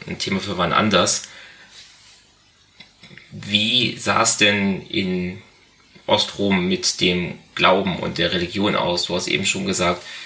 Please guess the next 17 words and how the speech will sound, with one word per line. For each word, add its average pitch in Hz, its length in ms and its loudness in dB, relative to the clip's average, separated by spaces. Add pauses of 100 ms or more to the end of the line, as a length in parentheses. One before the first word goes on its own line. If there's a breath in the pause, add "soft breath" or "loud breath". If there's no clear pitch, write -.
(120)
für 101 140 0
dich - 400 2
war 90 220 4
dieser 90 640 2
Anfang 92 720 0 (160)
mit - 320 -6
Konstantin 98 600 -2
auch 95 100 -2
ganz 101 260 2
eng 101 240 0
mit - 360 -2
der 87 360 4
Etablierung 95 600 0
des - 480 -2
Christentums - 1000 0 (120)
in, 85 420 0 (680 soft breath)
ja, - 240 2